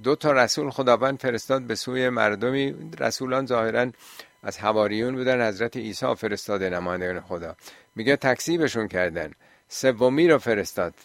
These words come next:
ایدناه به ثالث، میگه اونم تکذیب کردن. ولی میگه از دورترین نقطهٔ شهر، از جنوب شهر، یه نفر با سرعت خودش رو رسوند، من ایمان آوردم به این،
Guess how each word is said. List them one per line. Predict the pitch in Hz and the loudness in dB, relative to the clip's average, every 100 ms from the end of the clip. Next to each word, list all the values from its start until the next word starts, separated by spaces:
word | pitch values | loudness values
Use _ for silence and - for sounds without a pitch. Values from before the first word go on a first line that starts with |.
| - | -8
ایدناه | 104 104 104 98 104 120 | -4 0 0 0 -2 -2
به | 120 | -4
ثالث، | 104 123 120 95 - 76 _ _ _ - _ _ _ _ | -2 -2 -2 -4 -6 -12 _ _ _ -20 _ _ _ _
میگه | 110 113 147 | -6 -2 2
اونم | 165 175 | 4 2
تکذیب | 147 127 104 113 90 | 4 2 2 -2 -4
کردن. | 98 85 78 90 | -4 -6 -6 -2
ولی | 127 160 | -2 0
میگه | 143 147 | 0 0
از | - 120 - - - - _ | 0 0 -2 -10 -20 -20 _
دورترین | 120 120 113 - 123 151 156 | -8 -6 -6 0 2 2 2
نقطهٔ | 123 - 113 104 | 0 2 0 0
شهر، | - 123 127 87 - _ _ - - - | 2 4 6 4 -2 _ _ -20 -20 -4
از | 104 95 | -2 -2
جنوب | 107 113 110 107 | -2 -2 0 0
شهر، | - 131 120 | 2 2 4
یه | 123 | 2
نفر | 139 123 139 | 2 0 0
با | 123 117 | -2 -2
سرعت | - 120 113 110 131 143 | -2 -2 -2 2 2 2
خودش | - 135 135 139 | -2 -4 -2 0
رو | |
رسوند، | 123 120 - 147 143 - - - _ _ _ _ - 110 113 | 2 0 2 0 0 -4 -20 -20 _ _ _ _ -8 -2 -2
من | 101 101 127 | -2 4 6
ایمان | 156 135 143 151 | 6 6 6 6
آوردم | 139 123 117 104 | 6 4 4 2
به | 98 | 0
این، | 87 | -2